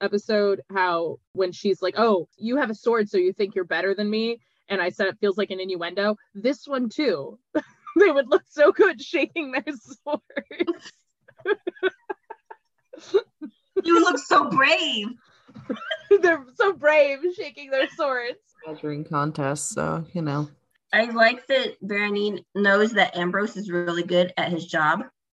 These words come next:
Speaker 2: Don't like that she thinks he's dull and boring and that she would rather not talk to him. If she's able to get Sandry's lands, she's like, "If he does well with the realms he's done with her property, we shall prosper." So he know-,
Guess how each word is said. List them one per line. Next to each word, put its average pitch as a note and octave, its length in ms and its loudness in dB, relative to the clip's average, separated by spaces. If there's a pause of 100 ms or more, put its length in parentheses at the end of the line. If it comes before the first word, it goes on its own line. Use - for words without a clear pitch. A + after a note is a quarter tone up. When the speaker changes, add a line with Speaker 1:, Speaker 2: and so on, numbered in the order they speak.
Speaker 2:
Don't B3+ 200 -2
like B3+ 240 0
that A#3 260 2
she F3+ 400 -4
thinks F#3+ 260 -4
he's F3+ 260 -2
dull E3 380 -2
and E3 200 -2
boring D#3+ 440 -4
and E3+ 180 -4
that D#3 140 -6
she E3+ 140 -2
would D#3+ 120 -2
rather D3+ 260 0
not D3+ 180 -4
talk D#3+ 300 -4
to D4 60 -8
him. D#4 220 0 (300)
If E4+ 240 2 (400)
she's A#3 260 -4
able A3 300 2
to A3 120 -4
get G3+ 440 0
Sandry's G3+ 400 -2
lands, F3 560 0
she's F#3+ 280 -10
like, F#3 300 2 (360)
"If E4 200 0 (300)
he C4+ 160 -2
does C4 480 2
well A3 360 2
with A3 140 -2
the G3 80 -10
realms G3+ 400 0
he's F#3 260 -6
done G3+ 300 2
with F#3 300 -2
her F3+ 160 -2
property, E3+ 560 -2
we G#3 140 0
shall F3+ 200 -2
prosper." - 800 -8
So G3+ 220 2
he C4+ 100 2
know-, D#4 240 6